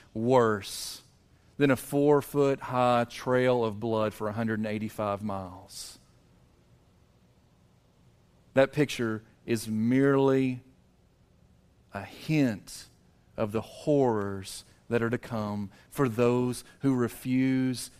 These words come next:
to trust in Christ, refuse to walk in obedience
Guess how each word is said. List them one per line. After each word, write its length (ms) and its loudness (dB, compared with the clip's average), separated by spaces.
to 80 -8
trust 420 -2
in 100 -2
Christ, 520 -8
refuse 760 2
to 160 -2
walk 320 2
in 100 2
obedience 760 0